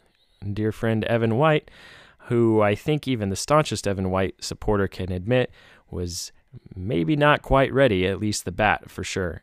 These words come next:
Uh, the glove, which is eighty-five grade in my book, definitely ready. Anyway, back to Jared Kelnick. So anyway, we have that whole deal from back in February. Obviously,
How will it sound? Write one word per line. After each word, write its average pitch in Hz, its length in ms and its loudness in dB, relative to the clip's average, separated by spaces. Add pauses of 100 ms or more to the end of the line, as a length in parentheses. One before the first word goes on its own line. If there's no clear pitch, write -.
(120)
Uh, 87 500 -2
the 87 100 -8
glove, 95 480 0
which 90 240 -8
is 87 360 -8 (140)
eighty-five 92 600 -2
grade 85 400 -4
in 85 160 -6
my 95 180 0
book, 90 360 -4 (500)
definitely 82 460 -4
ready. 85 340 -6 (100)
Anyway, 110 400 4 (200)
back 117 180 4
to - 80 -12
Jared 98 280 2
Kelnick. 90 320 -6 (160)
So - 180 -6
anyway, 135 320 4
we 127 140 2
have 185 280 4
that 135 360 6 (120)
whole 147 220 4
deal 120 520 4
from 95 300 -2
back 107 280 0
in 101 60 -2
February. 101 640 0 (440)
Obviously, 117 760 4